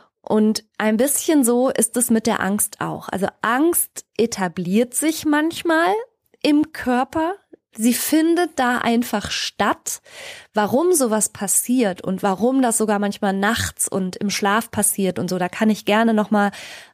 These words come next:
eine andere Podcast-Folge dazu machen. Das hat auch mit unserem überreizten Nervensystem zu tun und bestimmten, äh, Lernerfahrungen, die wir da unfreiwillig gemacht haben.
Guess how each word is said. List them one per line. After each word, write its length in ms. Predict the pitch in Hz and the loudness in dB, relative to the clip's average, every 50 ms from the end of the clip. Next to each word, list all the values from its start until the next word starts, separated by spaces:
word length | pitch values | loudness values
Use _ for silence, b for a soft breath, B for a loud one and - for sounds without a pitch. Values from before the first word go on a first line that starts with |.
| B | B
eine 200 | - 185 214 196 | 0 2 2 4
andere 240 | - 214 233 240 240 | 2 2 2 0 -2
Podcast-Folge 1040 | 233 - 247 233 - - - 233 233 - - - - 240 226 226 220 226 214 214 214 - | -2 -2 -4 -4 -4 -2 0 2 2 0 0 -2 0 2 2 4 4 4 2 2 0 0
dazu 340 | 226 220 220 - - 226 214 | 0 0 0 0 0 0 2
machen. 380 | 208 208 208 202 - 220 214 - B B B B B B B B B B _ _ - | 2 2 2 2 2 0 0 0 B B B B B B B B B B _ _ -2
Das 200 | 196 208 185 - | 0 0 2 2
hat 180 | 233 226 - - | 0 0 0 0
auch 220 | - 185 175 - | -2 -2 -2 -4
mit 160 | - 185 180 - | -4 -4 -4 -2
unserem 480 | 190 196 185 185 190 185 190 185 - _ _ - | -4 -2 -2 -2 -4 -4 -6 -10 -12 _ _ -2
überreizten 720 | 277 294 247 240 220 208 208 202 202 208 - - - 214 | 0 2 2 2 2 2 0 0 0 0 -2 -2 0 2
Nervensystem 840 | 226 254 269 277 269 254 233 220 226 220 - - - 220 208 208 208 | 2 2 2 2 2 2 2 2 2 0 0 0 0 0 0 0 -2
zu 120 | - - | -4 -6
tun 280 | 190 - - 214 190 196 | -8 -6 -6 -4 -4 -2
und 140 | 156 185 - | -4 -4 -4
bestimmten, 760 | 202 190 - - 240 247 240 - - 208 202 202 196 196 190 | -4 -4 0 0 2 0 0 -2 -2 -2 0 0 0 0 -2
äh, 260 | - - 196 185 185 | -2 -4 -4 -2 0
Lernerfahrungen, 1160 | 196 202 202 220 233 247 254 214 202 - - - 214 208 202 208 202 196 196 196 196 196 185 | 2 2 4 4 4 2 2 0 -2 -2 0 0 0 0 0 -2 -2 -2 -2 -4 -4 -4 -4
die 120 | 208 196 175 | -4 -4 -2
wir 80 | 190 | 0
da 120 | 185 190 190 | 0 2 2
unfreiwillig 640 | - - 240 240 - - 208 196 202 196 190 - | 2 2 2 2 2 0 -2 0 0 -2 -4 -4
gemacht 420 | - 196 208 247 294 - - - - | -4 -2 -2 -2 -2 -2 -6 -8 -6
haben. 280 | 220 202 196 202 202 | -6 -4 -4 -4 -6